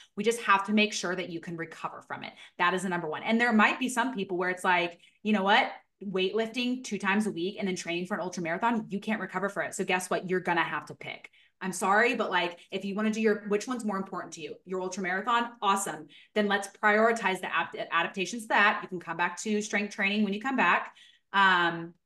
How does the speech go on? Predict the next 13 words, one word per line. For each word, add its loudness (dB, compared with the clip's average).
and -2
we, -2
we 4
move 4
on. 6
So 0
I 6
think -2
we 0
always 4
wanna 0
have, 2
like, 0